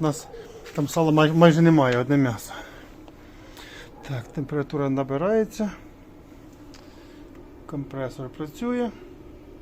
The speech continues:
Дим йде. Все, відкриємо десь через півгодинки. Подивимось, як там виглядає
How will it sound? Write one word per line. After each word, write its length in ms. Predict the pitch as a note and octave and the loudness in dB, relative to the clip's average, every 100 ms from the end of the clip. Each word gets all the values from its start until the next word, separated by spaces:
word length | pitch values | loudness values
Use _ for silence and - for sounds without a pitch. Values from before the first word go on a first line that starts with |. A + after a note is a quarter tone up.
| - - - - - - - - - - - - - - - - - - - - - - - | -20 -20 -20 -20 -20 -20 -20 -20 -20 -20 -20 -20 -20 -20 -20 -20 -20 -20 -20 -20 -20 -20 -14
Дим 320 | F3+ D#3+ A#3 G3 - - - - - | -8 -4 -4 -6 -12 -20 -20 -20 -8
йде. 320 | D3 C#3 C#3 - - - - - - - - - - - - - - - - - | -6 -2 -4 -4 -20 -20 -20 -20 -20 -20 -20 -20 -20 -20 -20 -20 -20 -20 -20 -20
Все, 220 | - F3 | 0 0
відкриємо 580 | D#3 E3+ G#3+ F#3 D#3+ D3+ | 2 0 4 6 6 2
десь 240 | D3 - - | 0 -4 -8
через 440 | - D#3 D3+ - | -2 0 -2 -4
півгодинки. 680 | - F3 D#3 D#3 F3 E3 B2+ - - - - - - - | -6 -4 -2 0 0 0 -6 -18 -20 -20 -20 -20 -20 -10
Подивимось, 640 | D3 C3 D3+ D3 C#3 - - - | -6 0 2 2 -4 -12 -20 -16
як 240 | C#3 C#3+ D3 | -4 -2 -2
там 200 | - C3+ | -4 -4
виглядає 520 | C3 C3+ C3+ C#3 B2+ | -2 -2 0 0 -2